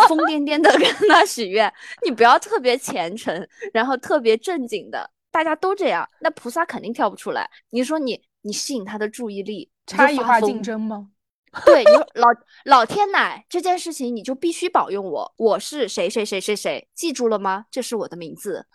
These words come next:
Speaker 1: <laughs>
Speaker 2: 大家是不是听出来，咱俩今天这情绪都有点儿发疯，都有点神经质？<laughs> <laughs> 对，我们今天
Speaker 1: 对。
Speaker 2: 要跟大家聊的这个话题就是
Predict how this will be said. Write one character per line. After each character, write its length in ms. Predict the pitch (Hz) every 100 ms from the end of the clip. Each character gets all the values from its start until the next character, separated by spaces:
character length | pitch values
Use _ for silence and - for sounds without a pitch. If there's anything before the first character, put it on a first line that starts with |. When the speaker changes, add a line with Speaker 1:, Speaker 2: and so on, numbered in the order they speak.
| - -
Speaker 1:
<laughs> 1000 | - - 440 - _ _ _ _ _ -
Speaker 2:
大 140 | 285
家 200 | 277 269
是 120 | -
不 80 | 262
是 80 | 262
听 200 | - 277
出 100 | 277
来， 140 | 220
咱 160 | 202 214
俩 160 | 220
今 160 | 190 226
天 220 | 240 233
这 140 | 226 202
情 280 | - 196
绪 200 | 202 240
都 160 | 208 214
有 120 | 190
点 140 | 196 175
儿 220 | 95 - _ _
发 160 | - 220
疯， 340 | 220 202 226 _
都 140 | 285
有 120 | 277 294
点 160 | 254
神 280 | - 233 240
经 160 | 294 302
质？ 240 | 330 277 -
<laughs> 80 | - _ _ _ -
<laughs> 300 | - - -
对， 100 | 311
我 60 | 311
们 100 | 453
今 80 |
天 220 | 427 349 381
Speaker 1:
对。 20 |
Speaker 2:
要 140 | 349
跟 160 | 302 311
大 160 | 330 320
家 200 | 311 311
聊 320 | 247 202 233
的 100 | 277
这 140 | 302
个 80 | 269
话 240 | 302 277
题 260 | 254 - 220
就 180 | 285 285
是 380 | 285 285 226